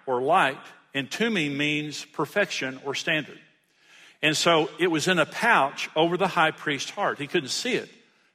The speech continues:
but he could feel it. And so they would consult God through the Urim and the Thummim. And they would go before God, and the high priest would say,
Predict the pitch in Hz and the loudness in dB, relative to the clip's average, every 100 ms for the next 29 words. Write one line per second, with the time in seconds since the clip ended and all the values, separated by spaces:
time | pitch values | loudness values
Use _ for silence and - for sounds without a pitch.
0 | - 135 120 113 196 156 95 _ _ _ | -6 -4 -4 -6 -4 -6 -8 _ _ _
1 | _ _ _ _ - - - 170 151 - | _ _ _ _ 0 0 4 4 4 2
2 | 156 185 175 170 - 156 - 214 208 - | 4 4 4 -2 -6 -6 0 2 2 0
3 | 151 185 233 131 127 143 151 _ _ - | -2 4 6 4 2 -6 -16 _ _ -2
4 | 180 151 165 190 226 160 143 160 160 - | 0 0 0 0 0 0 -2 -4 -12 -4
5 | 147 143 - 208 240 143 110 - 139 143 | -2 -2 -4 -4 -2 -4 -6 -4 2 2
6 | 151 190 180 139 143 151 - 147 190 147 | 2 -2 0 2 2 -2 -2 -2 0 2
7 | 131 143 139 139 131 147 151 160 143 - | 4 2 -2 -4 -2 -2 -2 -6 -6 -8
8 | 143 - 139 139 | -6 2 2 2